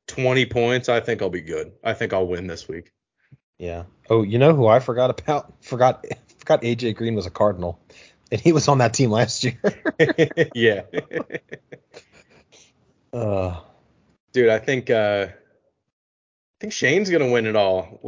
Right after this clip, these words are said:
Speaker 1: Gonna win all the points this, this week.
Speaker 2: You think?
Speaker 1: John's right behind him, but John doesn't have any more. John only has two people playing right now.
Speaker 2: Does Shane have, like, a hundred thirty something points?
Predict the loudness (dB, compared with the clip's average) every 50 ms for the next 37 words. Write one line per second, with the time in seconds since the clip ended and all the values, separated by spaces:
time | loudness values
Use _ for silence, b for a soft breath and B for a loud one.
0 | -12 -8 -4 -2 -2 0 0 0 0 0 0 -2 -2 -4 -4 -4 -4 -4 -6 -6
1 | -6 -6 -6 -6 -8 -16 _ _ -4 -4 -4 -4 -4 -2 -2 -2 -4 -6 -16 -20
2 | _ _ _ _ _ _ _ _ _ _ _ _ _ -18 -12 -10 -8 -8 -8 -8
3 | -10 -14 _ _ _ _ _ _ _ _ _ _ _ -2 0 2 2 2 0 0
4 | 2 4 4 4 2 0 -2 -4 -4 -6 -6 -6 -4 -2 0 0 0 0 0 -2
5 | -2 -2 -2 -2 0 0 0 0 0 0 0 -2 -4 -2 -2 -2 -2 0 -2 -2
6 | -2 -2 -2 -2 -4 -4 -4 -4 -4 -4 -6 -6 -10 -20 _ _ _ _ _ _
7 | _ _ _ _ -2 0 0 2 2 2 2 2 0 0 -2 -2 -2 -2 -2 -6
8 | -10 _ -12 -12 -12 -12 -14 -14 -12 -10 -10 -10 -10 -10 -12 -12 -14 -16 -16 -16
9 | -18 -20 -20 -20 _ _ _ -12 -6 -4 -2 0 0 0 0 -2 -2 -2 -2 0
10 | -2 -2 -2 -2 -2 -2 -2 -2 -4 -4 -6 -6 -6 -6 -6 -6 -6 -4 -6 -6
11 | -10 -14 -20 -20